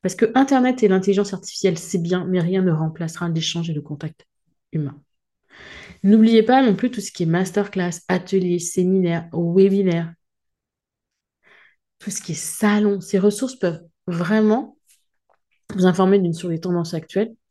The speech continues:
et futures de marché, mais aussi vous permettre de commencer à construire votre réseau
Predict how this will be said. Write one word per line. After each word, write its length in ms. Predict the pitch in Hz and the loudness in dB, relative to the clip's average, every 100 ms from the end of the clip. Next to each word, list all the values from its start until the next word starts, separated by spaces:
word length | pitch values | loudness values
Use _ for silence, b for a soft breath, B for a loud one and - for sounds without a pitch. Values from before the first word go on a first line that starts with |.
| - | -6
et 80 | 165 | -4
futures 320 | 175 165 202 | -4 -4 -2
de 60 | |
marché, 300 | 175 165 165 226 | 0 -2 -2 -2
mais 120 | 175 | -2
aussi 200 | 170 233 | -4 -4
vous 60 | |
permettre 280 | 208 180 190 | -2 0 0
de 40 | 175 | -2
commencer 460 | - 208 190 220 | -2 -2 0 -2
à 60 | 226 | -4
construire 340 | 190 170 226 | -4 -6 -4
votre 280 | 180 165 160 | -4 -2 -2
réseau 720 | 139 143 165 226 180 196 254 | 0 2 4 4 4 -2 -4